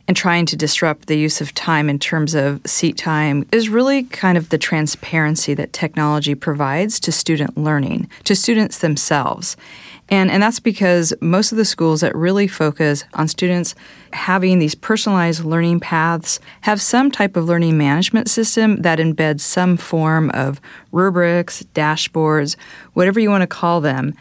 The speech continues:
that is very clear in terms of the competencies or the knowledge, content, and skills that students are expected to learn before they're able to go to the next level.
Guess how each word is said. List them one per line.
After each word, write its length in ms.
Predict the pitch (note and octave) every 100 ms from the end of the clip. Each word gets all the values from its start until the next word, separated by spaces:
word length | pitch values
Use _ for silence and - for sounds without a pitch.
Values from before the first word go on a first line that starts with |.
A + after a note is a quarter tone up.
| - - _ -
that 300 | F3+ E3 - F#3
is 140 | F3+
very 360 | F#3+ A3 B3 B3+
clear 520 | - F#3+ F3 E3+ E3
in 180 | D#3+ D#3
terms 280 | E3+ D#3+
of 60 | D#3
the 100 | D3+
competencies 1040 | - F3 D#3 A3+ A#3+ - B3+ C4 C4+ - - - -
or 140 | F3+
the 100 | E3+
knowledge, 640 | E3 E3 E3+ E3+ E3+ - -
content, 540 | E3 E3 - E3+ -
and 120 | D#3+
skills 540 | - - D#3 D3 D3+ -
that 220 | D#3+ -
students 440 | - D#3+ D3+ -
are 120 | -
expected 520 | E3 - G3 G3+ E3 D3
to 160 | F3
learn 380 | F3 G#3 D3+ D#3
before 300 | F3 - F3
they're 140 | E3 E3+
able 260 | E3 D#3+
to 140 | - D#3
go 260 | D#3 D3+
to 140 | D3+ C#3+
the 80 |
next 340 | C#3 C3 - -
level. 400 | F3 D3+ -